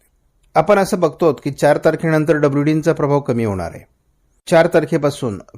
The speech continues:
पुन्हा थंडीचं प्रमाण कमजोर होण्याची शक्यता आहे. एकूणच तीस तारखेपासून थंडी कमजोर होईल,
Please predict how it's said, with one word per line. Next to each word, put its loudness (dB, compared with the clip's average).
पुन्हा 0
थंडीचं -4
प्रमाण -6
कमजोर 2
होण्याची -2
शक्यता -8
आहे. -18
एकूणच -4
तीस -4
तारखेपासून -6
थंडी -4
कमजोर 2
होईल, 2